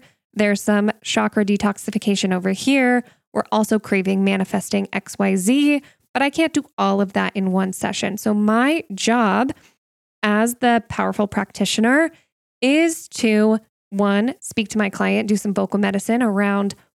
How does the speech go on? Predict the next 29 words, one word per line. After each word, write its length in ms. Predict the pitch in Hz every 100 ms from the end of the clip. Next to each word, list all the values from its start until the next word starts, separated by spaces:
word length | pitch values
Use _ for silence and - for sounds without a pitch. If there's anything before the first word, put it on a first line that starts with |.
| -
what 160 | 214 -
is 160 | 202
the 100 | 202
most 280 | 202 196 -
important 440 | 208 - 208 202 -
thing 300 | - 214 254
to 140 | 269 233
look 220 | 202 196
at 220 | 196 190 _ -
right 200 | 185 -
now. 360 | 202 226 302 - _ _ -
I 60 |
confirm 560 | 208 214 208 - 240 247
it 160 | 285 277
energetically 960 | 208 196 185 226 233 269 285 285 285 277 _ _ _
with 300 | 208 208 202 - _ _
my 380 | 214 214 220 233
specific 560 | 226 - - 208 196 -
set 260 | - 196 -
of 140 | 196 -
energetic 520 | 190 190 190 185 -
tools 400 | - 262 285 269
that 140 | 214
are 80 | 202
within 580 | 190 - - 220 226 226 _ _ _
my 260 | - 208 196
scope 340 | 196 - 190
of 120 | 196 _
practice. 640 | 262 254 - 262 247 -